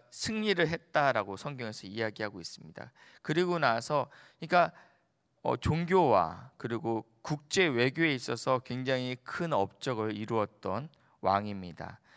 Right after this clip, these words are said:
그런데 팔 절에 보시니까요, 아마샤가 예후 손자 여호아스의 아들 이스라엘 왕 요아스에게 사자를 보내 이르되, "오라, 우리가 서로 대면하라." 한지라.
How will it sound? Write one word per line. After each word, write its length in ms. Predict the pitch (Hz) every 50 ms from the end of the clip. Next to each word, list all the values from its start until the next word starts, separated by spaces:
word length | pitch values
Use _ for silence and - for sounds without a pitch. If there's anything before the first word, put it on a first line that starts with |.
| - _ -
그런데 320 | - 135 139 139 135 143
팔 240 | - - - 214 220
절에 300 | - - 214 202 196 185
보시니까요, 920 | 156 135 135 127 - 143 135 123 107 - 107 98 95 92 95 117 165 233 - _ _ _ _ _ _ _ _ _ _ _ _
아마샤가 800 | - - 113 131 147 156 160 - 151 151 139 131 139 147 165 165 - 90
예후 300 | 110 120 131 131 139 147
손자 720 | 143 - - 160 151 147 139 135 117 - 117 113 107 107
여호아스의 800 | 107 117 127 135 139 131 120 110 110 117 120 120 - - 139 131
아들 220 | 113 107 107 117 107
이스라엘 560 | 85 120 127 - - - 147 143 139 139 135
왕 320 | 131 127 135 147 180 202 - - _ _ _ _ _ _ _ -
요아스에게 760 | 127 127 135 151 156 156 - - - - 135 123 117 107 113 113
사자를 400 | - - - 165 175 151 143 143
보내 260 | 135 - 127 123 123
이르되, 560 | 113 107 104 104 101 95 95 92 90 80 78 - _ _ _ _ _ _ _ _ -
"오라, 240 | 120 123 135 135
우리가 260 | 127 123 120 127 123 123
서로 300 | - - 143 135 131 131
대면하라." 680 | - - 104 107 110 113 113 113 107 101 104 104 104
한지라. 800 | 120 135 120 113 - - 101 - 90 90 85 80 87 87 87